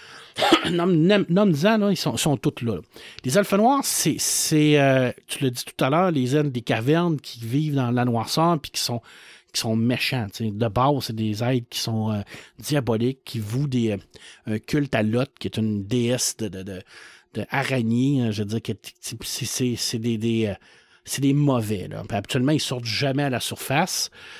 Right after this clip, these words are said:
parce que quand ils sortent à la surface, le soleil les, euh, diminue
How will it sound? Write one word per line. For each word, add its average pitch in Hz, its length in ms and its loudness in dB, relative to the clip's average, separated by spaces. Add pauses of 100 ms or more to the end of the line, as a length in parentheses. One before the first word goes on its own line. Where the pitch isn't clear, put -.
(140)
parce - 140 -6
que 127 100 -4
quand 120 200 0
ils - 60 -4
sortent 139 240 -2
à 120 60 0
la 117 80 2
surface, - 500 -2
le 113 100 -2
soleil 127 440 0
les, 113 260 0
euh, 101 100 0 (320)
diminue 143 680 2